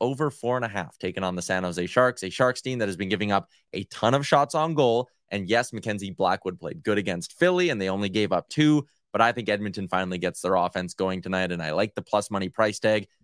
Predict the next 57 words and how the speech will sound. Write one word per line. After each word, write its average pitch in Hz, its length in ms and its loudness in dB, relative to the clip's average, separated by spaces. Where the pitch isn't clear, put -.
There's 110 160 0
no 151 160 4
value 113 320 2
on 104 80 -4
the 98 80 -2
Oilers 92 300 0
on 87 100 -2
the 82 80 -6
money 92 240 0
line, 131 380 0
but 95 180 -4
there's 110 160 -2
value 113 360 2
on 95 120 -2
taking 92 320 -6
them 90 160 -4
at - 120 -10
plus 95 260 -2
money 92 220 -4
to 90 80 -6
score 92 260 -4
five 90 320 -2
goals 90 260 -4
or 85 60 -6
more 95 240 0
tonight. 101 320 0
And 120 160 -2
finally, 151 420 2
the 135 240 -6
over 117 260 2
between 98 300 -6
Chicago 95 460 0
and 87 100 -4
Tampa. 117 380 0
This 117 160 -2
is 117 80 0
all 135 120 4
about 135 220 0
the 113 60 -10
Bolts. 147 400 0
They've 120 120 2
been 120 140 -2
scoring 120 480 -2
a - 80 -4
ton 135 200 2
as 135 200 0
of 123 80 -8
late, 147 260 0
but 147 120 0
they've 190 100 0
been 202 160 -2
giving 214 180 2
up 185 160 0
some 117 160 -4
goals 101 260 0
as 90 140 -6
well. 78 300 -2